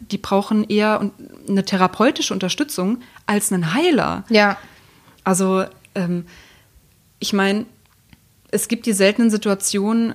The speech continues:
Speaker 1: äh, dass vielleicht Menschen, die misshandelt wurden, äh, sich dann zum selben Geschlecht hingezogen fühlen, weil sie dort vielleicht eine Sicherheit verspüren und vielleicht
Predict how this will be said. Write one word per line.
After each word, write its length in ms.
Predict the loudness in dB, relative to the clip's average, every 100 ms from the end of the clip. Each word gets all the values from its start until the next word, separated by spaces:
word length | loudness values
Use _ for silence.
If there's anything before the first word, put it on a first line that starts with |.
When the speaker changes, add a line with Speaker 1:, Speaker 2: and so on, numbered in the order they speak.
| -4
Speaker 1:
äh, 240 | -2 -2
dass 200 | -2 -4
vielleicht 340 | 0 -2 -2 -14 _ -4
Menschen, 340 | -2 0 2
die 80 | 2
misshandelt 500 | 2 0 0 0 0
wurden, 380 | 0 2 2 0 -6 _ _ _ _ _ _ _ _ _ _ -8
äh, 300 | 0 2 2 -2 -10 _ _ _ _ _ -10
sich 400 | -4 -4 -4 -18 _ 0
dann 220 | 0 0
zum 160 | 0
selben 240 | 2 4 2
Geschlecht 320 | 0 -2 -4 _ _ _ _ -6
hingezogen 640 | 4 6 4 0 0 2
fühlen, 220 | 2 2 4
weil 100 | 4
sie 80 |
dort 180 | 2 0
vielleicht 240 | -2 -2 0
eine 80 |
Sicherheit 460 | 0 2 2 2 -2
verspüren 520 | -4 -6 -2 0 0
und 60 | -2
vielleicht 300 | -4 -4 -6